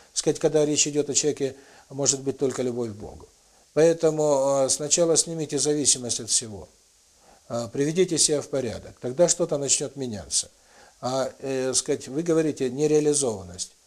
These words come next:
Вы надеетесь, и смотрите, вы начинаете молиться и все время ждете реализации. Вы опять же концентрируетесь на желаниях. Поймите, главная реализация любого человека — это умение ощутить в себе божественное. Если я ощутил в себе божественную любовь и научился ее удерживать,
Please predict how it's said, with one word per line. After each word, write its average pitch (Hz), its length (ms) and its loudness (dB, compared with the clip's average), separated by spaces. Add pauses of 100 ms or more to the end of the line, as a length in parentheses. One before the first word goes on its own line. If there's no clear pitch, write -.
(380)
Вы 139 140 2
надеетесь, 165 680 2
и 127 60 -14
смотрите, 139 360 -4
вы 135 80 -4
начинаете 160 480 0
молиться 165 420 2
и - 120 -10
все 135 160 -2
время 156 200 0
ждете 147 360 0
реализации. 143 560 -2
Вы 117 80 -10
опять 143 220 0
же 131 80 -4
концентрируетесь 135 640 -4
на 127 60 -14
желаниях. 117 480 -10 (720)
Поймите, 165 420 2
главная 180 480 8
реализация 160 600 4
любого 143 300 2
человека — 147 480 2 (320)
это 135 200 0
умение 151 340 0
ощутить 131 380 0
в - 20 2
себе 123 220 -4
божественное. 104 580 -6 (400)
Если 180 380 6
я 175 160 8
ощутил 165 420 4
в 131 60 -2
себе 147 120 0
божественную 143 500 0
любовь 151 280 -2
и - 20 -8
научился 143 460 -4
ее 139 320 -2
удерживать, 131 580 0